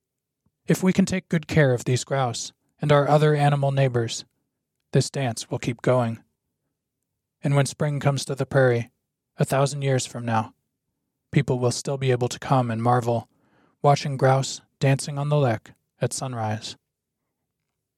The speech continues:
Thanks for listening. For almost a year now, I've been publishing one story a week, making these stories freely available to everyone. For many of these stories, it takes a lot of time to research, write, and produce them,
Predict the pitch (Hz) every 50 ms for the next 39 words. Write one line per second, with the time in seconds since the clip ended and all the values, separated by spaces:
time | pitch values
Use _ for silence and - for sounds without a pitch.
0 | _ _ _ _ _ _ _ _ _ _ _ _ _ _ _ _ _ _ _ _
1 | _ _ _ - 165 165 - - - - 165 160 170 - - - 117 107 110 107
2 | - - _ _ _ _ _ _ _ _ _ - 180 165 175 180 180 185 - -
3 | - 165 143 131 120 110 110 110 110 101 - - _ - 156 156 - - 165 151
4 | - - 160 151 160 - - 160 139 131 131 135 139 135 - - - 139 135 131
5 | 131 127 127 131 127 120 - - - - 156 151 147 - - 147 139 139 131 -
6 | - 160 135 127 120 - - - 165 156 147 135 127 117 123 127 127 127 120 117
7 | 120 113 113 - - - - 135 139 131 131 127 120 117 113 113 - - _ _
8 | _ _ _ _ _ _ _ _ _ _ _ _ _ _ _ _ _ _ _ _
9 | _ _ _ _ - - 170 160 156 160 160 151 147 - 147 135 - - - 147
10 | 139 135 131 135 131 - - 151 156 - - - - - 170 143 139 139 131 127
11 | 123 - - 139 127 120 120 127 - - 147 135 131 127 - - 147 127 120 -
12 | - - - - - - 143 131 123 113 - - 135 120 - 143 127 123 117 -
13 | - - 123 113 113 -